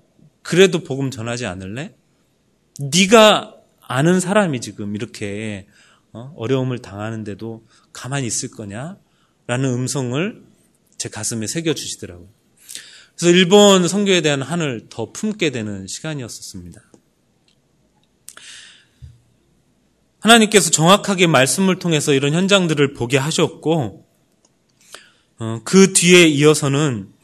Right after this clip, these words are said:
어, 일본에 뿌리 깊이 박혀있는 우상 숭배에 대한 현장들을 또 보도록 하셨는데, 작년 십이월에는 이제 저희 히로시마 현의 바로 옆에 있는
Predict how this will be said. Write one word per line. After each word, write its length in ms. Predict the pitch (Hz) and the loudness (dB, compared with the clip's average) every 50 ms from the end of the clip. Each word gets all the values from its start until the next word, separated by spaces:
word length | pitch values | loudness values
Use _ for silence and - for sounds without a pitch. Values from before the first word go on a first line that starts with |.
| _ _ _ - - _ _ _ _ - | _ _ _ -20 -20 _ _ _ _ -16
어, 220 | 104 101 98 104 107 - _ | -12 -12 -10 -12 -12 -12 _
일본에 920 | - 147 165 165 160 190 190 185 185 175 175 180 196 214 247 - - - _ _ _ _ _ _ _ _ _ _ _ _ _ _ _ _ _ _ _ _ _ _ | 0 2 2 4 4 4 4 6 6 6 6 6 4 2 0 -6 -12 -20 _ _ _ _ _ _ _ _ _ _ _ _ _ _ _ _ _ _ _ _ _ _
뿌리 220 | - 294 302 320 294 | -4 2 4 4 6
깊이 280 | 294 254 - - 240 | 6 4 2 2 0
박혀있는 1040 | 220 165 165 147 - - - 185 180 180 180 175 180 185 202 226 262 302 294 240 190 - _ _ _ _ _ _ _ _ _ _ _ _ _ _ _ | 2 2 0 0 0 -2 0 2 2 2 2 2 2 2 2 2 0 -4 -8 -12 -18 -20 _ _ _ _ _ _ _ _ _ _ _ _ _ _ _
우상 340 | - 147 139 196 196 196 196 | -6 0 2 2 2 2 2
숭배에 480 | 185 - 202 190 175 180 170 170 160 143 | 0 0 0 0 2 4 4 4 4 2
대한 300 | 151 147 147 143 143 147 | 2 2 2 2 0 0
현장들을 680 | 156 185 196 190 202 180 160 143 135 120 127 120 117 - | -2 -2 -2 0 0 0 -2 -2 -4 -4 -6 -6 -6 -6
또 240 | 135 123 120 110 | -6 -6 -6 -6
보도록 420 | - - 113 101 117 113 113 107 - | -10 -14 -10 -8 -8 -8 -8 -8 -8
하셨는데, 680 | 151 156 165 156 131 107 107 104 143 160 139 110 98 - _ _ _ - - - - - - _ _ _ _ | -8 -6 -6 -6 -6 -6 -6 -4 -4 -4 -6 -6 -10 -16 _ _ _ -20 -20 -20 -20 -20 -20 _ _ _ _
작년 340 | - 151 156 170 175 180 | -4 -2 0 2 2 2
십이월에는 920 | 170 - - 226 196 226 233 220 214 202 196 190 185 180 175 175 165 151 135 | 2 0 -2 0 4 6 8 8 8 8 6 6 4 4 4 2 2 -2 -2
이제 120 | 117 135 | -2 -2
저희 240 | 131 - 143 139 151 | -2 0 2 0 2
히로시마 600 | 147 185 233 233 214 - - 214 214 202 196 190 | 0 2 2 2 2 2 0 2 4 4 4 4
현의 600 | 175 180 196 196 190 190 185 185 175 - 160 - | 2 2 2 2 4 4 4 4 2 -2 -8 -12
바로 240 | - 139 139 151 143 | -8 -2 0 2 2
옆에 360 | 131 127 123 123 - 180 175 | 2 2 0 0 0 2 2
있는 520 | 160 151 143 147 175 190 175 127 110 92 | 2 2 0 0 0 0 0 -2 -4 -8